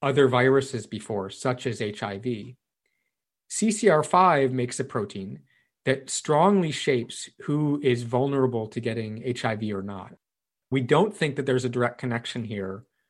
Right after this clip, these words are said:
I should say that at the start. Instead, we think it might be one of these other chemokine receptors, one,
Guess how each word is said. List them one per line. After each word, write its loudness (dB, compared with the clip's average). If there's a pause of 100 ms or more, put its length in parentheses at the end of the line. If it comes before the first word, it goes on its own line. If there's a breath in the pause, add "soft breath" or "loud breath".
(140)
I -10
should -6
say 2
that 2
at -4
the -6
start. -8 (440)
Instead, 4
we 0
think -2
it -2
might 0
be 0
one 2
of 0
these 0
other 4
chemokine -2
receptors, -8
one, 0